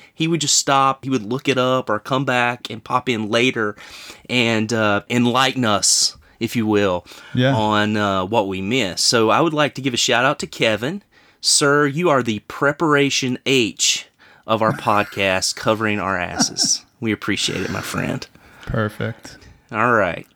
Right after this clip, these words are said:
Speaker 1: So one of the things, and this wasn't really a mistake, but something we decided to tweak, uh, we mentioned our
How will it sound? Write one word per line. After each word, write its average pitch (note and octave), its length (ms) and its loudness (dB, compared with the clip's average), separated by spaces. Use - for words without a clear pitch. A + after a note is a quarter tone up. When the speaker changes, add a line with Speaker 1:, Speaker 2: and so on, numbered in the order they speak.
Speaker 1:
So F#3+ 300 2
one F3+ 360 0
of F4 100 2
the E3+ 80 4
things, G2 560 -4
and E3 280 0
this B3+ 140 -2
wasn't - 240 -2
really D#3+ 240 2
a D3 40 2
mistake, A#2+ 520 2
but A2+ 120 -6
something C3+ 340 -2
we A2+ 100 -2
decided G2+ 540 0
to - 100 -14
tweak, F2+ 560 -8
uh, A2+ 240 0
we B2+ 80 2
mentioned C#3 480 2
our G#2+ 500 2